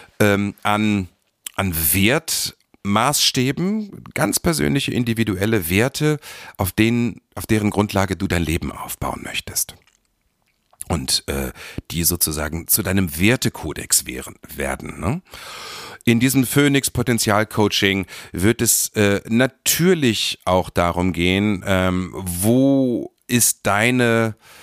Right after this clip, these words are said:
dein, dein Werkzeug, dein Handwerk, um dich mit deiner Essenz zu verbinden, mit deiner Quelle, mit deiner Kraftquelle, mit deinem,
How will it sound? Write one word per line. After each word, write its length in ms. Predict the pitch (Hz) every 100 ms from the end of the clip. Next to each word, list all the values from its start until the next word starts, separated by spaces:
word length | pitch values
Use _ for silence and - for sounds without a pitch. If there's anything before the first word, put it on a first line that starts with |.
| - - -
dein, 420 | 95 107 120 123 -
dein 420 | 98 107 127 95
Werkzeug, 680 | 110 - - 104 104 110 -
dein 340 | 101 123 107
Handwerk, 680 | 110 123 - 104 107 - -
um 180 | 104 101
dich 220 | 110 -
mit 180 | 104 -
deiner 260 | 98 104 101
Essenz 540 | 95 - 110 107 -
zu 160 | - 95
verbinden, 680 | 71 - 65 60 - - - - - -
mit 200 | - 92
deiner 240 | 95 92 87
Quelle, 640 | - - 90 107 92 76
mit 160 | 82 98
deiner 200 | 92 92
Kraftquelle, 1000 | - - 110 - - - 110 117 135 - - - -
mit 180 | 92 -
deinem, 360 | 95 98 92